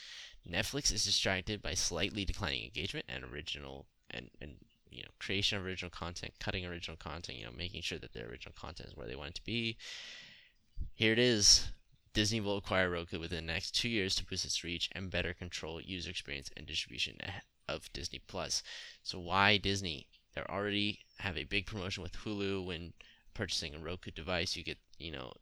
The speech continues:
you get a certain amount of Hulu for free whenever you buy a new Roku device. Um, you even get a free trial before you even have to buy one.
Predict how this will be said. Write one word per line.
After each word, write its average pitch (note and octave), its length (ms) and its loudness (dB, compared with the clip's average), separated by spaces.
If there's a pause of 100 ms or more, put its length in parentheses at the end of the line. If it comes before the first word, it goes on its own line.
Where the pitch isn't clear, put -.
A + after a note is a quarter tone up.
you - 380 -8
get E2 100 -6
a G2+ 60 -4
certain F#2 320 0
amount E2+ 240 -4
of - 120 -10
Hulu G2 240 -4
for G2 120 -12
free F#2+ 340 0
whenever E2 220 -2
you D#2 100 -6
buy - 160 -2
a B1+ 80 -2
new C#2+ 160 -8
Roku C#2+ 240 -8
device. G1+ 480 -4 (560)
Um, A1 280 -4
you D2 120 -8
even F2+ 160 -4
get D#2 100 -2
a - 40 -4
free D2 180 -8
trial F#2 420 0
before G2 400 -2
you G2 200 -2
even E2+ 180 -2
have E2+ 160 -4
to D#2 60 -6
buy C#2 200 -2
one. - 240 -8